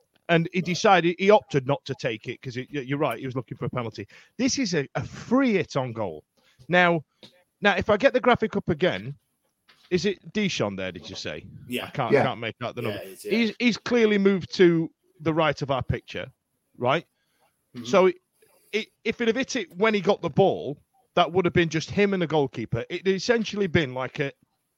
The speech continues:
Speaker 1: fifteen-yard penalty, right? That is a free hit at goal. Bannon's knacked him on the, on the D, right? And I think he stopped him having a free crack at goal.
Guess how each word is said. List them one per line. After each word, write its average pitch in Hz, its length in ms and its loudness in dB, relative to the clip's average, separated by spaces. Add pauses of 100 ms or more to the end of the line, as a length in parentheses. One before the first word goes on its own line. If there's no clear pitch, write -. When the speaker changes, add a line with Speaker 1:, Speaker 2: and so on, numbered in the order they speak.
(200)
Speaker 1:
fifteen-yard 147 760 0
penalty, 113 520 -4 (140)
right? 147 220 -2 (260)
That 202 140 2
is 208 140 -2
a 185 60 -2
free 202 380 -2
hit 165 200 0
at 135 100 -6
goal. 98 320 -6 (480)
Bannon's 196 480 2
knacked 180 320 -4
him 113 260 -8 (200)
on 151 100 0
the, 160 220 -2
on 180 160 2
the 170 100 0
D, 139 380 -2 (320)
right? 151 280 0 (580)
And 180 380 2 (1000)
I 226 220 4
think 135 500 -8 (180)
he 170 160 -8
stopped - 480 0
him 131 140 -2
having 135 260 -4
a 127 60 -8
free 156 280 -4
crack 139 360 -4
at - 120 -10
goal. 110 300 -8